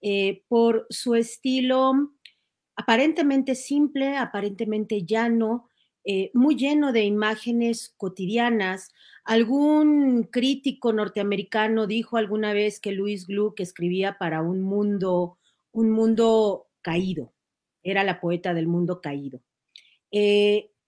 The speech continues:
y en algunas, eh, en algunos críticos literarios esto se entiende como una especie de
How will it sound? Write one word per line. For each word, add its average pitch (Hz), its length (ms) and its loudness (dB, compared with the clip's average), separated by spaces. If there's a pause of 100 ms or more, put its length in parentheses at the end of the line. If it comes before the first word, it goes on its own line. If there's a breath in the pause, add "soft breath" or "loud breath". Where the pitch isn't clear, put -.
(120)
y 277 540 2
en 226 840 2
algunas, 262 840 0
eh, 180 480 -4
en 185 340 -2
algunos 247 600 -2
críticos 220 800 -2
literarios 202 640 -4
esto 196 180 -8
se 190 140 -8
entiende 185 400 -4
como 170 180 -6
una 175 120 -2
especie 175 520 -8
de 175 320 -4